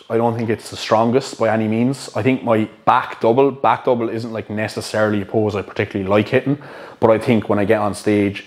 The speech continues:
it's probably gonna be one of my best poses. Um, yeah, I think there's, there's certain poses I, I definitely need to work on as well. Like, front and back lat spread,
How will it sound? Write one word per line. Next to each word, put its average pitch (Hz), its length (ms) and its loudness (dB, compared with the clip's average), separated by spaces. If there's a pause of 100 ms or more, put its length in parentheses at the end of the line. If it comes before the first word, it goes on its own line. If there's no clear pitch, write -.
it's - 160 -6 (260)
probably 101 880 2
gonna 101 200 -2
be 101 140 2
one 101 200 2
of 98 60 0
my 92 100 0
best - 440 -4
poses. 123 480 2 (480)
Um, 98 720 -2 (360)
yeah, 98 240 4
I 98 80 2
think 113 200 0
there's, 110 280 0
there's 107 260 -2
certain 107 240 2
poses 98 360 -4
I, 98 180 -2
I 98 40 -4
definitely 98 320 -4
need 92 80 -8
to 104 80 -2
work 95 220 2
on 95 100 -4
as 92 120 -4
well. 98 120 6
Like, 92 180 0
front 107 200 0
and 98 80 -8
back 98 220 0
lat 95 200 -2
spread, 95 340 -4